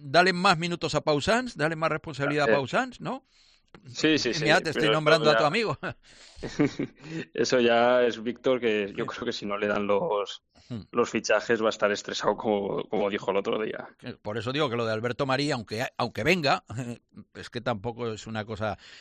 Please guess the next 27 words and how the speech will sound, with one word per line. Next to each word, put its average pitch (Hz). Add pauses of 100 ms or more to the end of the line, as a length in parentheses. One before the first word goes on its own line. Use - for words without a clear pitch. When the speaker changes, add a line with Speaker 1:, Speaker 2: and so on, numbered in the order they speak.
(140)
Speaker 2:
No, -
sería 104
ser 117
el 113
cuarto 110
delantero 104
o 107
el 101
tercer 107
Speaker 1:
Claro. 101
Speaker 2:
delantero. 101
Speaker 1:
Bueno, 113 (540)
pues 156
nada, 131
de 131
momento 175
al 180
menos 175
van 156
bien 151
las 139
cosas 165
en 143
cuanto 139
a 135
resultados 151
y 123